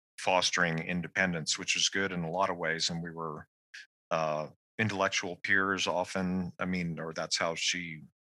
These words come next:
wanted it to be or framed it up to be. But, um, yeah, there was just kind of, my mother was social last also,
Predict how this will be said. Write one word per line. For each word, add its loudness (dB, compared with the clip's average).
wanted 4
it -10
to 0
be -2
or 2
framed 2
it -10
up -6
to -6
be. -6
But, -6
um, -2
yeah, 8
there 4
was 0
just -2
kind 6
of, 2
my 2
mother 6
was 0
social 0
last -2
also, -2